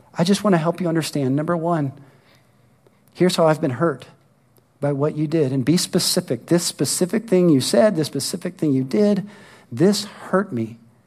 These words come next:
And then number two, here's how it made me feel. Here's what it did to my heart." Let them see what their sin, I do this with my kids a lot. I do this with, um, people I know a lot who've hurt me. Let them see what their sin did to your heart and to your mind.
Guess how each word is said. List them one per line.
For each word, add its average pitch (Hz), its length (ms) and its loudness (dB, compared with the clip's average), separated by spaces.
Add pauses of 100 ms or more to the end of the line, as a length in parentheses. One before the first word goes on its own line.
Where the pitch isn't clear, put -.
(200)
And 139 80 2
then 165 120 4
number 170 160 2
two, 196 240 2
here's 202 300 2
how 170 320 0
it 151 180 -6
made 127 180 -2
me 127 120 -4
feel. 113 360 -8 (160)
Here's 220 300 0
what 165 160 2
it 165 120 -2
did 147 200 -4
to 143 80 -2
my 135 180 0
heart." 131 380 -8 (360)
Let 190 260 4
them 254 120 4
see 247 240 0
what 160 180 4
their 165 120 2
sin, - 180 2
I 151 60 4
do 175 100 4
this 190 140 4
with 190 80 -8
my 165 120 2
kids 190 280 -2
a 156 60 0
lot. 135 160 -2
I 139 40 0
do 156 100 -2
this 175 200 -2
with, 165 160 -2 (320)
um, 156 100 0
people 170 300 2
I 160 80 4
know 170 260 4 (260)
a 170 60 -4
lot 160 220 -2
who've 156 140 -2
hurt 202 180 0
me. 127 160 0 (240)
Let 185 180 2
them 294 100 0
see - 160 0
what 220 140 2
their 190 100 2
sin 185 360 2
did 160 320 0
to - 80 -8
your 147 100 0
heart 160 300 2
and 139 140 -2
to - 40 -8
your 160 100 -2
mind. 165 460 -4